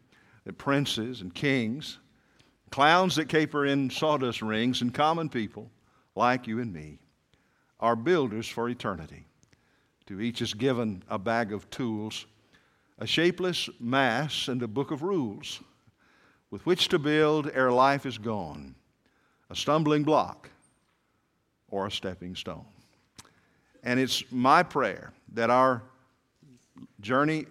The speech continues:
here with you, however long or short it may be,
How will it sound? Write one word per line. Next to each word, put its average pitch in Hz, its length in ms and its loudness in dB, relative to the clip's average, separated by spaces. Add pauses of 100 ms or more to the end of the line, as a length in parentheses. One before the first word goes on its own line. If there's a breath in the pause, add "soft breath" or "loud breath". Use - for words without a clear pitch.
(100)
here 147 240 -4
with 143 200 -4
you, 92 200 -8
however 120 500 2
long 127 400 0
or 127 60 -4
short 123 360 -2
it 117 80 -4
may 113 180 -2
be, 80 320 -12